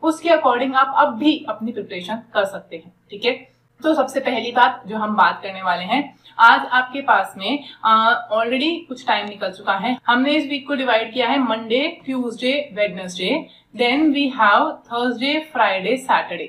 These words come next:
ठीक है? और हमने संडे को रखा है रिवीजन के लिए। तो हमने आपसे पहले भी कहा है, मंडे, ट्यूसडे को हमने सेल्स of गुड्स एक्ट किया है,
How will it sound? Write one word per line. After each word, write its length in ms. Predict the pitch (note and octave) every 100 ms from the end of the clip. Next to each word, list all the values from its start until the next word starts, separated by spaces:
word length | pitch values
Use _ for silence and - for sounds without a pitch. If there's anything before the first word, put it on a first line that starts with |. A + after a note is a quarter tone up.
| _
ठीक 160 | G#3 A#3+
है? 120 | B3+
और 240 | - A#3+
हमने 240 | B3 C4 C#4+
संडे 320 | C#4 C4 B3+
को 120 | C4+
रखा 240 | A#3 A3 A3
है 220 | B3+ B3
रिवीजन 440 | G#3+ F3+ F3+ F3
के 140 | F3 E3+
लिए। 260 | F3 F3+ - - -
तो 60 | C4+
हमने 280 | C#4 C#4
आपसे 180 | D4+ D4+
पहले 320 | C4 A3+ A3
भी 100 | A#3+
कहा 220 | B3+ B3 B3
है, 160 | D4
मंडे, 360 | C4+ G#3 G#3+ C#4
ट्यूसडे 340 | C4+ B3+ C4
को 120 | C4
हमने 180 | C4+ C#4
सेल्स 320 | C4+ A3 F#3+ A#3
of 140 | A3+
गुड्स 240 | G#3+ G3+ A3+
एक्ट 240 | G#3 -
किया 220 | G#3+ G#3
है, 200 | G#3 C4